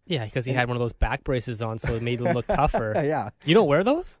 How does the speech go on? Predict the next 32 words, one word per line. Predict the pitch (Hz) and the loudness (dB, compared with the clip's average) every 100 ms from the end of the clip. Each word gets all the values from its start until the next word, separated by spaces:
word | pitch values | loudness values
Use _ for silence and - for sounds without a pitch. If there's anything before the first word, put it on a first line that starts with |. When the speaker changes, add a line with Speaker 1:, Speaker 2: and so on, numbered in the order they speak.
| - | -4
Speaker 2:
Oh, | 151 135 | -4 -4
all | 123 147 | -4 -2
the | 147 | -2
time. | 165 170 98 - | -2 -2 -4 -8
Speaker 1:
Yeah. | 131 107 | -12 -6
Speaker 2:
Uh, | 165 147 | -6 -2
his | 165 170 | -2 -4
pecs | - - 190 - | -4 -6 -6 -6
were, | 156 | -6
like, | 117 110 - | -4 -6 -6
out | 143 143 | -6 -6
to | 135 | -6
there, | 113 117 143 | -6 -6 -6
you | 156 | -4
know, | 165 185 | -4 -4
and | 104 | -6
he | |
was | 101 | -10
just | 98 117 | -14 -12
like, | 101 90 - _ - | -10 -12 -16 _ -12
"The | 117 | -6
Oscar | 139 147 - 127 | -4 -4 -6 -8
goes | 123 131 120 | -6 -8 -8
to." | 101 82 | -12 -14
Like, | 78 87 - 113 117 | -14 -18 -18 -20 -18
"Where | 135 170 | -16 -14
are | |
you, | 190 190 | -14 -16
what | 196 | -14
are | |
you | 294 | -12
doing, | 196 90 92 101 82 | -14 -14 -14 -14 -16